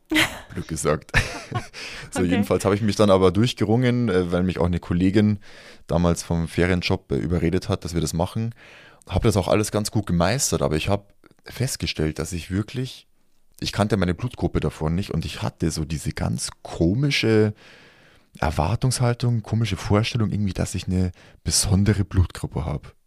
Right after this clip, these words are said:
Speaker 2: Ist also, dass ich gerne eine hätte. Ich hätte gerne eine besondere Blutgruppe. Und dann war ich fast ein bisschen enttäuscht, als dann, was kam überhaupt raus? Hab ich schon wieder vergessen, weil es einfach langweilig war.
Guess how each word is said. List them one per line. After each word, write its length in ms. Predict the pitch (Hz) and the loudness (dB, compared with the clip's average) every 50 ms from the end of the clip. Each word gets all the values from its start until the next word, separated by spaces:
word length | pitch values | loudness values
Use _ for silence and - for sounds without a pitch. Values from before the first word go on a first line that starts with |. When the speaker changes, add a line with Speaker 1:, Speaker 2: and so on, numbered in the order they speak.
| _ _ _ _ _ _ _ - | _ _ _ _ _ _ _ -6
Speaker 2:
Ist 120 | 78 80 | -2 0
also, 160 | 87 76 92 87 | 2 2 2 2
dass 180 | - 101 92 | 2 2 2
ich 100 | 101 95 | 0 2
gerne 220 | - 95 95 98 76 | 2 4 4 4 4
eine 160 | 82 92 90 | 4 4 4
hätte. 340 | 87 - 127 - - - 71 | 2 2 0 -2 -2 -4 -6
Ich 220 | 71 - - - | -6 -4 -2 0
hätte 200 | 104 107 - 110 | 0 2 2 0
gerne 200 | - 92 90 95 | 2 2 2 4
eine 40 | 92 | 4
besondere 420 | 85 85 80 87 87 92 95 90 92 | 2 2 2 2 2 2 2 0 0
Blutgruppe. 500 | - - 104 98 - - - 76 - 73 | -2 0 -2 -2 -2 -2 -4 -2 0 0
Und 40 | 76 | 0
dann 160 | 76 78 73 | 2 2 2
war 120 | 80 87 | 2 2
ich 100 | 98 98 | 2 0
fast 320 | - - 95 98 - - - | -2 -4 -2 -2 -2 -4 -6
ein 60 | 90 | -6
bisschen 340 | - - 101 - - - - | -6 -6 -4 -2 -2 -2 0
enttäuscht, 640 | - 78 - - - 73 76 101 127 143 - - - - - - - - - - - - - - | -2 -2 -4 -2 0 0 0 0 0 -2 -6 -8 -12 -20 -20 -20 -20 -20 -20 -20 -20 -20 -6 0
als 320 | - 80 98 101 - - | 0 2 2 2 -2 0
dann, 340 | - 95 101 107 107 104 101 - - - | 2 2 2 4 2 0 -2 -4 -10 -14
was 160 | - - - | -14 -12 -12
kam 180 | - - 78 78 | -12 -10 -8 -8
überhaupt 360 | 73 - 78 73 - - - | -6 -6 -6 -8 -8 -4 -2
raus? 220 | 71 82 87 - - - | 0 0 0 -2 -6 -10
Hab 180 | - - 98 98 | -2 2 2 2
ich 80 | 98 | 4
schon 100 | - 107 | 4 2
wieder 140 | 95 92 92 | 2 2 0
vergessen, 520 | - - - - 101 - - - 76 73 71 - _ _ - | -2 -4 -4 -2 -2 -2 -2 -4 -4 -6 -8 -10 _ _ -6
weil 120 | - 82 85 | 0 0 0
es 100 | 80 - | 2 2
einfach 320 | - 90 82 - 92 - | 0 0 2 0 0 0
langweilig 500 | - 80 80 87 92 82 80 82 82 - - | 0 -2 -2 -2 -2 -4 -4 -4 -6 -6 -6
war. 220 | 71 78 80 82 | -8 -8 -8 -10